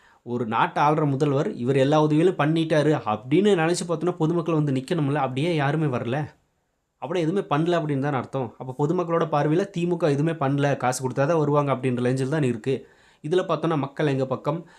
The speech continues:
அதுக்கப்புறமா வந்து நாங்க ஒரு தொகுதியில் கூட தோக்க மாட்டோம், எல்லா தொகுதியிலுமே ஜெயிப்போம் அப்படின்ற மாதிரி பில்டப் கொடுத்துட்டு இருக்காங்க தி மு க காரங்க. இத்தனை விஷயங்களையும் பார்த்துட்டு பார்த்தோன்னா பொதுமக்கள் மறுபடியும் அவங்களுக்கே வாக்கு செலுத்துவாங்க அப்படின்னு ஒரு நம்பிக்கை இருக்குல்ல. அந்த நம்பிக்கையில தான் தி மு க பார்த்தோன்னா இப்ப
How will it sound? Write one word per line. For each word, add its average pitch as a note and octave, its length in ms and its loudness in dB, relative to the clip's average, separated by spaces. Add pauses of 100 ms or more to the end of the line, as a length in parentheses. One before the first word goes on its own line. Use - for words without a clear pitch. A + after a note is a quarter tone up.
(140)
அதுக்கப்புறமா D#3+ 480 0
வந்து C#3+ 260 2
நாங்க B2 320 0
ஒரு C3 220 2
தொகுதியில் D#3+ 360 4
கூட D#3 140 2
தோக்க D3 240 -2
மாட்டோம், B2+ 240 0
எல்லா C3+ 200 0
தொகுதியிலுமே C3 500 0
ஜெயிப்போம் B2+ 380 -2
அப்படின்ற A2 220 -2
மாதிரி A#2 240 -2
பில்டப் A#2+ 260 0
கொடுத்துட்டு A2+ 240 -6
இருக்காங்க G#2+ 280 -6
தி A#2+ 220 -4
மு A#2+ 80 -2
க A2 100 -8
காரங்க. G#2 340 -6 (560)
இத்தனை C3 400 -6
விஷயங்களையும் F3 460 -2
பார்த்துட்டு D#3+ 340 0
பார்த்தோன்னா D#3 280 -2
பொதுமக்கள் D3+ 420 0
மறுபடியும் C#3+ 320 0
அவங்களுக்கே C#3+ 260 0
வாக்கு C3+ 260 0
செலுத்துவாங்க C3+ 400 -2
அப்படின்னு B2 240 0
ஒரு A#2 120 0
நம்பிக்கை D3+ 400 0
இருக்குல்ல. B2 320 -4 (320)
அந்த A2+ 200 -6
நம்பிக்கையில D3 340 -2
தான் E3 140 0
தி D3+ 160 2
மு D3+ 120 4
க D3+ 100 -2
பார்த்தோன்னா C#3 300 -2
இப்ப C#3+ 380 0